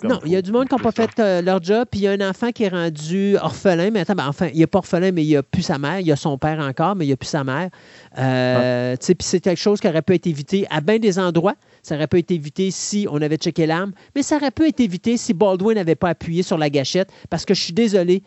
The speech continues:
Speaker 2: Baldwin n'avait pas d'affaire à appuyer sur la gâchette. Ce n'était qu'un test d'éclairage. Donc, même là, ça veut pas dire que la séquence aurait été tournée avec le même gun.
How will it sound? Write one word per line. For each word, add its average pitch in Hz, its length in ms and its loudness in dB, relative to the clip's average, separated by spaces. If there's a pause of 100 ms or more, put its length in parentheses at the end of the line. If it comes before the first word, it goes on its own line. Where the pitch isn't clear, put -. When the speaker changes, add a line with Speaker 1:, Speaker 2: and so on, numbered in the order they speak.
(240)
Speaker 2:
Baldwin 226 420 2
n'avait 175 220 0
pas 196 200 0
d'affaire 156 400 -2
à 131 40 -4
appuyer 139 260 -4
sur 135 120 -4
la 123 80 -2
gâchette. 131 340 -2
Ce 208 120 0
n'était 175 280 2
qu'un 185 220 2
test - 380 -2
d'éclairage. 175 840 0 (480)
Donc, 165 260 2
même 214 280 2
là, 220 140 2
ça 220 120 0
veut 175 120 4
pas 185 160 2
dire 190 160 0
que 202 80 0
la 160 120 0
séquence 175 360 -2
aurait 160 140 0
été 151 140 -2
tournée 165 260 0
avec 147 200 -4
le 143 100 2
même 208 280 2
gun. 233 300 0